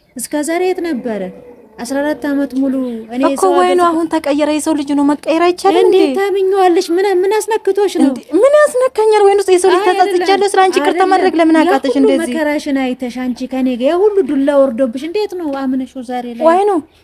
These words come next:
Speaker 2: እሺ፣ እውነት ከሆነ ትገቢያለሽ አትገቢም? ይሄን ብቻ
Speaker 1: አልገባም
Speaker 2: ንገሪ።
Speaker 1: እኔ፣ መቼም
Speaker 2: ለምን?
Speaker 1: ቢሆን አልገባም።
Speaker 2: ምን ችግር አለው
Speaker 1: ምን
Speaker 2: ከተስተካከለ?
Speaker 1: ሆነ አምኜ? ምን ሆነ አምኜ?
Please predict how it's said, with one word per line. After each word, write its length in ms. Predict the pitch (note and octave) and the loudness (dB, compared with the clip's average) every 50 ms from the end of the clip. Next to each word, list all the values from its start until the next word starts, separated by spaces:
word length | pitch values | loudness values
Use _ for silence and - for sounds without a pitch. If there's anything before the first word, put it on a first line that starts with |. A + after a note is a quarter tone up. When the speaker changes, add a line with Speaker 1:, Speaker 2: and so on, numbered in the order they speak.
| _ - | _ -2
Speaker 2:
እሺ፣ 120 | F4+ F4+ - | 0 2 2
እውነት 300 | D#4+ D#4+ D#4+ F4+ F#4+ - | 4 4 4 4 2 2
ከሆነ 220 | - G#4 A4 A#4+ C5+ | 2 2 4 4 2
ትገቢያለሽ 440 | C5 E4+ D#4 E4 F4+ F#4 G#4+ B4 - | 2 2 2 4 4 4 4 2 2
አትገቢም? 340 | F4+ C#4+ A#3 A#3+ A3 A3+ A#3+ | 0 0 0 0 0 2 2
ይሄን 180 | C4 D4 C#4 | 4 4 4
ብቻ 120 | C4 E4+ D#4+ | 2 2 2
Speaker 1:
አልገባም 140 | C#4 C4 A#3+ | 2 2 2
Speaker 2:
ንገሪ። 220 | C#4 A#3 - A#3+ | 2 0 -2 -2
Speaker 1:
እኔ፣ 120 | A3 G#3+ A3 | -4 -8 -4
መቼም 140 | A#3+ C4+ D4+ | 0 2 4
Speaker 2:
ለምን? 180 | F#4+ G4+ G4 F#4+ F4+ | 4 4 2 2 2
Speaker 1:
ቢሆን 140 | D#4+ D4 B3 | 0 0 0
አልገባም። 240 | G#4+ F#4 C4 D#4 F4+ | -4 -8 -4 0 0
Speaker 2:
ምን 140 | G4+ G4 - | 0 0 0
ችግር 280 | - F4 D4 E4 D#4 | -2 -2 0 2 2
አለው 160 | C#4+ C#4 D#4 | 4 4 2
Speaker 1:
ምን 60 | G#4+ D4 | 2 2
Speaker 2:
ከተስተካከለ? 720 | D4 B4+ B4+ B4 B4+ C#4+ - C4+ C4+ A#4 A4 C4 A#3+ A#3+ | 2 0 0 0 0 0 2 2 0 2 0 0 0 0
Speaker 1:
ሆነ 80 | A#3 E4 | 0 -2
አምኜ? 180 | D4+ C#4 C#4 C#4 | -2 -6 -8 -6
ምን 140 | E4 F#4+ G#4+ | -6 -6 -6
ሆነ 140 | A4+ A4+ B4 | -8 -8 -8
አምኜ? 200 | A#4+ A#4 A#4+ A4+ | -10 -8 -8 -8